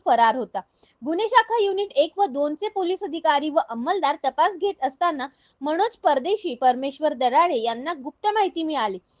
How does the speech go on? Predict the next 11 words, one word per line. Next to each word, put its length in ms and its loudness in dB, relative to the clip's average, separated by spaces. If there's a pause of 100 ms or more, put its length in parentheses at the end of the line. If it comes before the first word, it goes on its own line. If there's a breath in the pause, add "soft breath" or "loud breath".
(240 soft breath)
की 60 4 (120)
आरोपी 400 4
नामे 340 -2 (120)
अफ्ताफ 520 0
कुरेश 400 2
व 180 6
वडाळा 360 4
गाव 200 4
परिसरात 500 0 (100)
फिरत 260 0
आहे. 180 -2